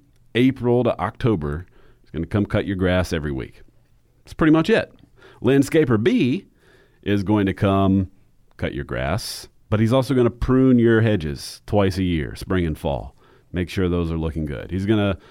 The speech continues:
blow off the driveway and the sidewalk really well after he mows to be sure you don't have clippings all over the place. He's gonna s-, come clear your driveway in the winter when it snows and ices. He'll come get that out of the way for you.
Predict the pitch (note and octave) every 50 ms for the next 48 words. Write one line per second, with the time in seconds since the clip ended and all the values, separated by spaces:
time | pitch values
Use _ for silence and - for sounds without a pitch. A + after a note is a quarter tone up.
0 | - - - - - D2+ E2 F2+ G#2 G#2+ A#2 B2 B2 A#2+ A#2+ B2 B2 - - A2
1 | F#2+ G2+ G#2+ A2 A2+ G#2+ G#2 G#2+ G#2+ G#2 G2 F#2 - A2 G#2+ G#2 G2+ F2+ F2 E2+
2 | E2+ E2 - F#2 F2 F2 E2+ E2 F2 E2+ E2 G2 B2+ C3+ B2 A#2 G2+ F2+ F2+ D#2+
3 | D2+ C#2+ B1+ B1+ A#1 - - - D#2 F2+ E2+ E2 - F#2 F2+ E2+ E2+ F2 F2 F2
4 | D#2+ D#2+ F2 E2+ E2 D#2 - - - - _ - - - A2+ G#2 - F#2+ E2+ D2+
5 | E2 D#2+ D#2 D#2+ D2+ C2+ C2+ C2 - - C#2+ A1+ G#1 - - - - - _ _
6 | - G#2+ A2+ A2 A#2 C3 C#3 C#3+ C3 - - - E2 - - - C#3+ C#3+ D3+ A2+
7 | G2 - A2+ - - B2 D3+ E3+ F3 E3 D#3 A#2+ B2 B2+ D3 G3 F#3+ C3 F2+ D2+
8 | C2 C#2 E2 G2+ G#2+ F#2+ G#2+ C#3 F3+ E3+ - - - - F2 G#2 G#2 G2+ F#2 -
9 | - - A2 G#2+ B2 B2+ G#2 D#2 C#2 D#2+ F2 E2+ F2+ A#2 D#3 D3 - - - -
10 | - G2+ G#2+ G#2 - _ _ _ _ _ - - - - - B2 A#2 A2 A2+ A#2+
11 | - A#2+ A2 G2+ G2 F#2 E2+ E2 E2 D#2+ D2+ - D#2 A#1+ G#1+ G#1